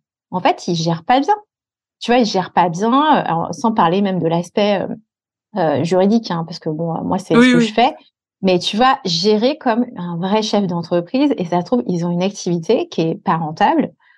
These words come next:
Speaker 1: parce qu'en fait, il y a zéro contrôle de ce qui se passe sur leur micro. Euh, bon, euh, alors en fait, quand il y a plus de sous, bah, en fait, ils prennent, euh,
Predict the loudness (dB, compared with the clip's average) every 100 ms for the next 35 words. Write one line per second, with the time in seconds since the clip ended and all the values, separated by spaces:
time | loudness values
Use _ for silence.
0 | _ -8 -6 -4 -2 -2 0 -2 0 0
1 | 0 0 -4 0 0 0 -4 -6 -4 -2
2 | -2 -2 -6 -4 -2 0 -2 -2 0 2
3 | 4 2 0 -2 -4 -6 -6 -4 -4 -4
4 | -4 0 -2 -2 -8 -2 2 2 2 -2
5 | -2 -8 -4 -4 -2 -4